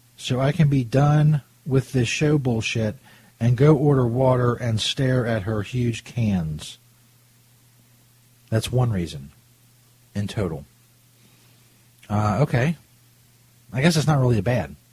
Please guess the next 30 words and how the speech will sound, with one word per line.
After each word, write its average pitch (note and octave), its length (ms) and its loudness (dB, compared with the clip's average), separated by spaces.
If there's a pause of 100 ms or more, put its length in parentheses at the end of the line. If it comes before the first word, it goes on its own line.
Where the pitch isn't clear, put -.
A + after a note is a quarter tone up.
(1160)
See, - 180 -4
you F#2 180 -2
know, D#2 220 -6 (1500)
cans. F#2+ 540 -4 (1160)
The A#2 60 -4
last F#3+ 300 4
one D3+ 100 6
on C3 80 4
the A2+ 80 2
list G2+ 320 -4
of A2 80 -4
Saint C3+ 200 -2
Peter's B2 240 2
list C3 160 0
of A2+ 40 -2
best B2+ 220 0
things A#2+ 140 -2
about G#2 200 -4
being A#2+ 220 0
on G#2+ 260 -2 (680)
in D#3 160 8
the D3 40 10
morning. C3 560 4 (680)
<clears throat> - 640 -20
I've B2+ 480 0
been F3+ 80 10
looking A#3 200 8
at E3+ 60 8
this C#3 180 2
word. A#2 380 4